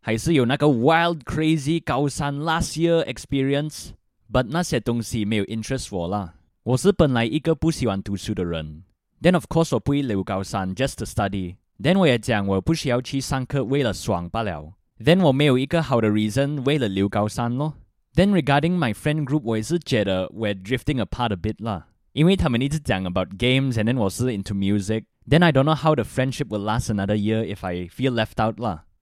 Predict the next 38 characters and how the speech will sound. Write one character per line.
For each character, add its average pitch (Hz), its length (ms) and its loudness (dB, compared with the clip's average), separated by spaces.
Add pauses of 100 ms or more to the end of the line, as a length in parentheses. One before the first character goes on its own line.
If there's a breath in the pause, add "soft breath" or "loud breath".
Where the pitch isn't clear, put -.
因 143 100 -4
为 190 140 2
at 147 120 0
that - 200 0
time 156 260 -2
我 110 60 2
真 113 140 -4
的 113 80 -2
是 135 200 -6
一 135 80 -4
直 139 120 -8
讲 107 240 -6
我 92 60 -4
的 92 80 -8
future， 104 500 -6
然 90 120 -8
后 120 100 -4
我 131 60 0
要 110 160 0
get 117 240 -4
things 123 260 -4
moving。 95 600 -4 (380)
我 110 100 -2
不 165 100 2
要 175 160 4
一 175 60 2
直 165 180 -4
爽 104 520 0
在 143 200 0
上 139 300 -4
课， 139 240 -2
然 107 120 0
后 135 200 0
浪 120 180 -2
费 127 160 -2
时 98 200 -8
间 90 280 -4
吧。 78 240 -10